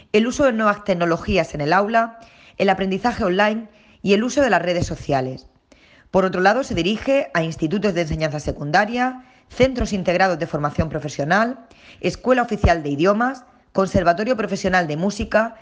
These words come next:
y centro comarcal de personas adultas para que puedan realizar acciones educativas singulares.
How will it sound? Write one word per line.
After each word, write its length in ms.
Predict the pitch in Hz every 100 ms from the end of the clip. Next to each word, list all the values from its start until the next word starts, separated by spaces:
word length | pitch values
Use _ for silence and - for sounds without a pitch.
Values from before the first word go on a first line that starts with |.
| - -
y 100 | -
centro 260 | 240 233
comarcal 440 | 233 190 180 202 202
de 80 | 190
personas 340 | 160 175 175
adultas 520 | 156 190 202 240 247 - _ -
para 160 | - 180
que 80 | 175
puedan 240 | 208 247
realizar 480 | 226 208 208 247 262
acciones 400 | 175 - 247 240
educativas 580 | 202 185 190 220 233 240
singulares. 920 | - - 202 170 151 147 131 131 -